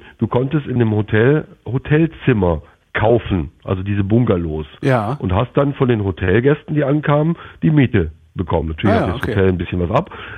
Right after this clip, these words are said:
Speaker 1: aber das war halt so eine Investition. Und er hatte sich so ein, ein Bungalow gekauft und ich kannte auch die Nummer und ausgerechnet da waren dann mein Kumpel mit Frau und Kind. So, und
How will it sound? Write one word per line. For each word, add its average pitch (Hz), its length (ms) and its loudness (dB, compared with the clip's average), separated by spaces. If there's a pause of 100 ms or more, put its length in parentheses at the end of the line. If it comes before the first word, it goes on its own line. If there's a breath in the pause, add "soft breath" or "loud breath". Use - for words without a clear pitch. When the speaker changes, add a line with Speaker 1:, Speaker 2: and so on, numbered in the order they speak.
Speaker 1:
aber 135 160 4
das 143 100 0
war 151 120 4
halt 156 120 4
so 151 80 0
eine 147 80 0
Investition. 117 720 0 (320 loud breath)
Und 123 160 2
er 139 140 4
hatte 160 200 0
sich 139 200 -4
so 139 300 6
ein, 117 520 0
ein 107 240 0
Bungalow 113 420 2
gekauft 117 500 -2
und 135 80 -4
ich 107 100 -8
kannte 113 260 -2
auch 90 120 -4
die 104 100 -2
Nummer 143 220 4
und 151 100 2
ausgerechnet - 640 -2
da 170 260 4 (440 loud breath)
waren 131 320 2
dann 143 340 2
mein 127 180 2
Kumpel 139 360 2
mit 135 160 2
Frau 120 260 4
und 143 200 -2
Kind. 98 260 2 (1000 soft breath)
So, 113 80 4
und 90 380 0